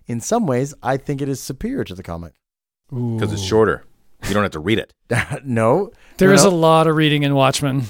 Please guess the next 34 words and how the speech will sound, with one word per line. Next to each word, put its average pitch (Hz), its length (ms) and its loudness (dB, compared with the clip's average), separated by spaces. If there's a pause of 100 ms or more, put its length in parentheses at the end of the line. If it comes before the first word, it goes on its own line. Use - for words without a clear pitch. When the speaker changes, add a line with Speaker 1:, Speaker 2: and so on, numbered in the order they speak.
(160)
Speaker 1:
I 151 160 2
always 175 460 2
had 202 180 2
a 202 60 2
problem 151 920 2
in 139 240 0
the 131 80 0
Watchmen 135 460 0
comic 123 680 -2
of 113 240 -4
the 113 80 -4
space 127 460 -2
squid 107 400 -2
and 104 160 -2
why 104 180 0
that 107 280 0
would, 110 400 -4
uh, 113 40 -4 (300)
Speaker 3:
Oh. 208 220 0 (240)
Speaker 1:
and 110 180 0
why 110 180 4
that 113 320 0
would 113 280 -4
inspire 113 580 0
humanity 107 640 -2
to 98 80 -6
band 101 380 -4
together. 92 460 -4 (260)
Speaker 2:
Right. - 120 -6
Speaker 1:
The 120 40 4
idea 123 420 4
that 123 240 0
Doctor 123 500 2
Manhattan 101 1040 -4